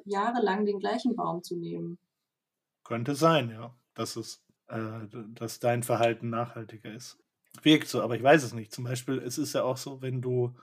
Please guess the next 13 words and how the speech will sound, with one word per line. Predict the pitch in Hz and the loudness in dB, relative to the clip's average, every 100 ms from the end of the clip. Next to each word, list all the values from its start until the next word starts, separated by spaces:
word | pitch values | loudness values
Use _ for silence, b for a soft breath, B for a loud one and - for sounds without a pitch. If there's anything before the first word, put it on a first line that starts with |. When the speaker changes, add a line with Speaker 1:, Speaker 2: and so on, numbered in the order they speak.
| b b b b _ | b b b b _
Speaker 2:
äh, | 123 120 - | -4 -4 -2
Obst | 135 151 - - - _ _ _ | -2 -2 -4 -10 -16 _ _ _
auf | - 127 - _ | 2 2 -2 _
Schiffen | - 185 175 131 120 | 2 4 4 0 -2
verschiffst | - 127 - 139 - - | -2 -2 0 -2 -6 -8
um | 135 | -2
die | 127 | 0
ganze | 123 127 120 113 | 2 0 -2 -2
Welt, | 120 127 | -2 -2
das | 123 | -6
kann | - 127 127 | -8 -8 -4
auch, | 120 - - - | -4 -4 -12 -12
ähm, | 131 127 131 131 127 | -4 0 0 0 -4